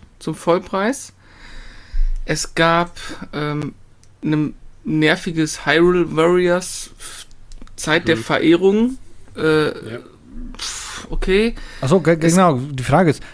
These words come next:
Speaker 3: äh, ist mir vorhin so aufgefallen, Hyrule Warriors, hat das eigentlich überhaupt einer von euch gespielt?
Speaker 1: Ach,
Speaker 2: Ja,
Speaker 1: es
Speaker 2: hab
Speaker 1: braucht
Speaker 2: ich.
Speaker 1: kein, ja, braucht kein Mensch.
Speaker 2: Hab ich. Ähm, wenn ich kurz eingehen darf, ähm,
Speaker 1: Mhm.
Speaker 2: ich hab das, äh,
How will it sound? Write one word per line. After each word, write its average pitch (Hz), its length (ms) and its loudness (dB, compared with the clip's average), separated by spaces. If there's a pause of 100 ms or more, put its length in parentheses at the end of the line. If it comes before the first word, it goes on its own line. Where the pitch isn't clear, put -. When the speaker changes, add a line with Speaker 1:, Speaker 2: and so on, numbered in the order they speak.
(160)
Speaker 3:
äh, 123 640 -10 (720)
ist - 160 -6
mir 131 100 4
vorhin 147 200 4
so 135 80 4
aufgefallen, 113 460 2
Hyrule 143 680 4
Warriors, 151 440 2
hat 131 100 -8
das 127 120 -6
eigentlich 127 200 -6
überhaupt 127 280 0
einer 117 360 -2
von 120 180 -8
euch 113 140 -4
gespielt? 135 520 -4 (320)
Speaker 1:
Ach, - 160 -8
Speaker 2:
Ja, 123 60 -8
Speaker 1:
es 120 180 -4
Speaker 2:
hab 117 100 -6
Speaker 1:
braucht 110 40 -6 (100)
Speaker 2:
ich. - 60 -14
Speaker 1:
kein, - 280 -8 (180)
ja, 104 220 -12
braucht - 220 -14
kein - 180 -10
Mensch. - 340 -10
Speaker 2:
Hab 110 120 -8
ich. 110 300 -4 (140)
Ähm, 113 380 -4 (720)
wenn 127 140 -8
ich 120 120 -8
kurz - 240 -6
eingehen 131 360 0
darf, 127 420 -4
ähm, 120 180 -4
Speaker 1:
Mhm. 165 220 0 (500)
Speaker 2:
ich - 220 -12
hab 123 140 -4
das, - 380 -4
äh, 117 360 -6